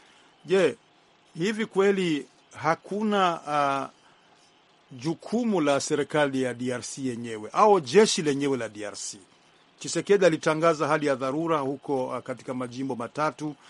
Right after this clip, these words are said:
ya, uh, uh, jimbo la, uh, ya Kivu Kaskazini, Ituri, uh, na kwingineko huko mashariki, uh, akaweka, uh, viongozi wa kijeshi, lakini kufikia sasa hamna lolote. Na tuliona, uh, jeshi la D R C, uh, M ishirini na tatu,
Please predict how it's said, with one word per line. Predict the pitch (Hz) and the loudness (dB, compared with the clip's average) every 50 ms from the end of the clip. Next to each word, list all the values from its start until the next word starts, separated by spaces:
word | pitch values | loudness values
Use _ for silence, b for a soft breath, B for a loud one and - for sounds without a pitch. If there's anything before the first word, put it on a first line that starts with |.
| B B B B - | B B B B -12
ya, | 120 123 123 123 123 123 123 120 123 127 123 123 120 _ _ - - | -8 -6 -4 -4 -4 -4 -4 -6 -6 -6 -6 -8 -10 _ _ -14 -10
uh, | 156 | -8
uh, | 135 131 127 117 | -6 -6 -8 -8
jimbo | 113 143 147 143 135 135 | -8 -8 -6 -4 -4 -2
la, | 131 127 127 | -2 -2 -4
uh, | 123 120 _ - - 131 127 123 120 127 131 | -6 -8 _ -14 -12 -10 -8 -8 -8 -8 -10
ya | 135 131 - _ - - | -10 -10 -12 _ -18 -10
Kivu | - 165 147 139 127 | -6 -6 -6 -4 -4
Kaskazini, | 151 131 - - 147 127 117 139 156 147 139 135 131 | -6 -6 -6 -6 -6 -6 -4 -4 -4 -4 -2 -4 -4
Ituri, | 120 - - 160 160 156 151 147 135 B B B B B B B B - | -6 -6 -6 -4 -4 -4 -4 -6 -10 B B B B B B B B -12
uh, | 117 | -10
na | 120 123 127 127 127 135 135 | -8 -6 -6 -6 -4 -6 -6
kwingineko | - 143 135 135 135 139 147 151 143 - 147 139 | -6 -6 -6 -6 -4 -4 -4 -4 -4 -2 -2 -2
huko | 135 147 139 - 143 | -2 -2 -2 -4 -4
mashariki, | 131 131 127 - 139 131 143 156 - - 156 143 - _ b b b b b b b b - | -4 -4 -6 -4 -4 -4 -4 -6 -8 -10 -14 -14 -14 _ b b b b b b b b -10
uh, | - 131 131 127 | -6 -6 -4 -4
akaweka, | 131 127 - 147 147 156 156 151 165 147 147 139 | -4 -2 0 2 4 4 4 4 4 2 2 2
uh, | 135 139 139 | 0 -4 -6
viongozi | 127 120 139 143 143 143 151 135 135 | -4 -2 -2 -2 0 0 -2 -2 -2
wa | 143 131 | -4 -4
kijeshi, | - 139 135 151 143 - | -4 -4 -6 -6 -4 -2
lakini | 151 147 135 - 139 123 | -4 -4 -2 -4 -6 -6
kufikia | - 151 - - - 165 151 143 | -6 -8 -12 -8 -6 -4 -4 -4
sasa | - 175 165 165 - - 151 131 | -2 -2 -2 -2 -2 -6 -6 -6
hamna | 139 151 175 175 165 | -6 -6 -4 -4 -4
lolote. | 156 156 160 175 180 147 - - 107 _ b b b b b b b b _ - | -4 -4 -4 -4 -4 -6 -6 -10 -16 _ b b b b b b b b _ -10
Na | - 123 127 | -8 -6 -6
tuliona, | 131 - 147 143 147 151 160 170 165 160 160 156 147 143 147 143 | -6 -6 -6 -4 0 2 2 2 2 4 2 2 2 0 -2 -8
uh, | 135 | -6
jeshi | 131 143 151 143 - 151 | -4 -4 -2 -2 -2 -2
la | 139 139 135 | 0 0 0
D | 135 135 139 | 0 -2 -2
R | 139 139 127 | -2 -2 -4
C, | - - 170 175 175 170 - 123 127 127 127 127 - - - | -6 -8 -8 -8 -8 -8 -10 -8 -8 -8 -8 -10 -12 -16 -12
uh, | 143 | -8
M | 147 147 147 | -8 -6 -6
ishirini | 139 - - 131 135 | -8 -8 -6 -6 -6
na | 131 | -6
tatu, | - - 160 156 - - 156 156 156 | -2 0 -2 -2 -2 -4 -10 -12 -12